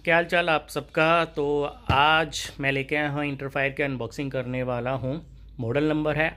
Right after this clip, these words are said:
आईएफ़आर एट फिफ्टी monoblock साउंड एम्पलीफायर है, जो कि मैक्स पावर इसकी है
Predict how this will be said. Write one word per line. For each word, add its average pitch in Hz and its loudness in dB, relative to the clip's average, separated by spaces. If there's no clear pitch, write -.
आईएफ़आर 143 0
एट 156 -2
फिफ्टी 160 -2
monoblock 139 -2
साउंड 131 -6
एम्पलीफायर 131 -4
है, 151 -4
जो 139 4
कि 160 0
मैक्स 151 2
पावर 170 4
इसकी 165 -4
है 170 2